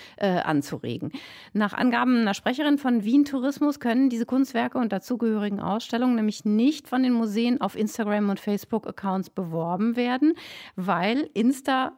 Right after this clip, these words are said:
Facebook und Twitter Bilder und Videos solcher Kunstwerke als Sexual Content regelmäßig löschen.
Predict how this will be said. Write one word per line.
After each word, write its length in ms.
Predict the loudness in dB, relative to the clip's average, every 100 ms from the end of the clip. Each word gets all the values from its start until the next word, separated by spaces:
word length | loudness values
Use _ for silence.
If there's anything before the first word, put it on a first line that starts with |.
| _
Facebook 600 | -4 -4 -2 -4 -4 -6
und 140 | -8
Twitter 400 | -6 -8 -2 -4
Bilder 400 | -2 -4 0 0
und 120 | 0
Videos 340 | -4 -4 -2 -2
solcher 240 | -4 -4
Kunstwerke 540 | -4 -4 -2 -4 -2 -6
als 200 | -6 -8
Sexual 400 | -10 -4 -4 -4
Content 640 | -2 -2 -2 -2 -2 -2
regelmäßig 680 | -4 -2 -2 -4 -6 -6 -2
löschen. 500 | 0 0 -4 -8